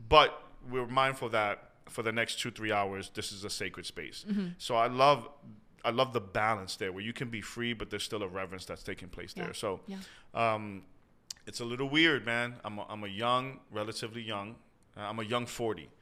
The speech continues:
Speaker 1: um, Puerto Rican pastor from the inner city, pastoring in Bergen County, um, a predominantly Asian community.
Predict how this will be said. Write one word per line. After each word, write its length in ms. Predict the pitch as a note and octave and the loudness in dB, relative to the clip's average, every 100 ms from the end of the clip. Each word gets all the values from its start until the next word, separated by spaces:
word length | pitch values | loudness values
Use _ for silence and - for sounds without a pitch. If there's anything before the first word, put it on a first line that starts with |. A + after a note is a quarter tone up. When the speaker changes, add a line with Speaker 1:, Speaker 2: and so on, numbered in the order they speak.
| - - - - | -20 -20 -20 -10
Speaker 1:
um, 420 | G2+ G2 F#2+ F2 - - - | -8 -6 -8 -14 -18 -18 -4
Puerto 240 | B2+ B2+ | -2 0
Rican 280 | B2+ B2 A#2+ | -2 -2 -2
pastor 360 | A#2+ A2+ - | 2 2 2
from 160 | A#2 A2+ | -8 -8
the 120 | A2 | -6
inner 140 | G#2+ G#2 | -6 -6
city, 460 | - G#2 G2+ G2 - - - | -4 -4 -4 -8 -14 -20 -16
pastoring 600 | - A2+ A2 A#2 A2 G#2+ | 0 0 0 -4 -6 -6
in 240 | - G#2 G2 | -8 -10 -6
Bergen 300 | A2 G#2 G2+ | -4 -4 -4
County, 520 | A2 G2+ G2 F2+ F2 - - - - | -4 -4 -6 -8 -12 -16 -20 -20 -10
um, 720 | G#2 G2+ F#2+ F#2+ F#2 F2+ F2+ - _ _ _ - | -6 -4 -4 -6 -8 -10 -12 -16 _ _ _ -8
a 40 | |
predominantly 720 | G#2 G#2+ G#2+ G#2 G#2 G2+ G2+ D#2 | -4 -2 -2 -4 -4 -8 -6 -4
Asian 280 | G2 F#2+ | -4 -6
community. 560 | F2+ F#2 G2 F#2 E2+ E2+ | -10 -10 -10 -10 -12 -16